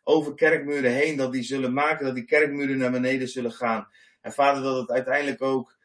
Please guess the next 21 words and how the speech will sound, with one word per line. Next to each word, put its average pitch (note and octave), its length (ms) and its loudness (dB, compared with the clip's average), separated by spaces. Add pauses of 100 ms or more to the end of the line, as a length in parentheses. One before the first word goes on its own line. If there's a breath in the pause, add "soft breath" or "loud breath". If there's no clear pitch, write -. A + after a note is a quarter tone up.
(160)
zo C3 240 -6
zal B2 180 -6
zijn C#3 260 0
dat B2 120 0
ook B2+ 420 -4
zij C#3 720 0 (320 soft breath)
en C#3+ 240 -4
wij C#3+ 440 2
en B2 140 -8
iedereen C#3+ 600 2
tezamen D3 540 -4
zullen C3 260 -6
staan C#3+ 440 -4
en A#2+ 80 -2
dat A#2+ 180 -4
we A#2+ 80 -10
zullen A#2+ 280 -6
juichen C#3+ 480 0
als A#2 140 -8
we B2+ 120 -6
zien C3+ 420 -4